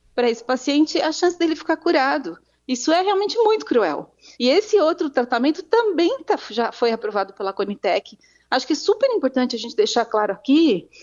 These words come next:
que a gente não tá pedindo nada além do que a própria Conitec, além do que o próprio órgão técnico do Ministério da Saúde já autorizou, já recomendou positivamente. Então, assim,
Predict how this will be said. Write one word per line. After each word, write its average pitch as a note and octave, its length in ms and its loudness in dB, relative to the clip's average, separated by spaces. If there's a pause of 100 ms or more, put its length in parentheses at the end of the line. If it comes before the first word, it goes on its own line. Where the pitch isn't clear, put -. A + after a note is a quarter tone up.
(160)
que - 60 0
a C#4+ 40 2
gente D4 200 4
não D#4+ 140 6
tá F4+ 180 0
pedindo E4 640 2
nada D4 480 4 (840)
além D4+ 580 -2
do G4+ 100 0
que F#4+ 100 -4
a F4 60 2
própria F4 680 -2
Conitec, D4 960 -2 (300)
além C#4 400 2
do E4+ 100 0
que E4 120 -6
o C#4+ 40 -4
próprio D#4+ 420 0
órgão C4+ 500 -2
técnico E4 720 -2
do D#4 100 0
Ministério C4+ 500 2
da A#3 120 -4
Saúde A3 800 -4 (260)
já C4 220 2
autorizou, E4 800 2 (240)
já B3+ 160 0
recomendou F4+ 880 0
positivamente. B3 920 -6 (520)
Então, A#3+ 260 0
assim, B3 340 -2